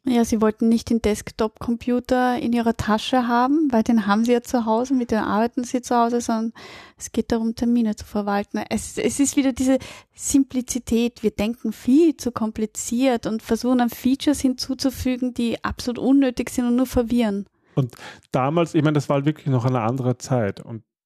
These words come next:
Speaker 2: damals war, war das sehr kompliziert. Ich hatte selber so einen Palm, Palm Pilot, der war ja später sozusagen die zweite Version davon und eigentlich sehr erfolgreich.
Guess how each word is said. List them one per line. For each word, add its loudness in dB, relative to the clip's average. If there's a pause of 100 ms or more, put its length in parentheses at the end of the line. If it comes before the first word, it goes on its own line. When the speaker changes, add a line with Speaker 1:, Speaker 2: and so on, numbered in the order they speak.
Speaker 2:
damals -2
war, -2 (580)
war 0
das -6
sehr -2
kompliziert. -2
Ich -2
hatte -2
selber 0
so -2
einen -2
Palm, -2 (720)
Palm -2
Pilot, 0
der 2
war 2
ja 0
später 0
sozusagen 0
die -12
zweite -2
Version 0
davon -2
und -6
eigentlich -4
sehr 0
erfolgreich. -4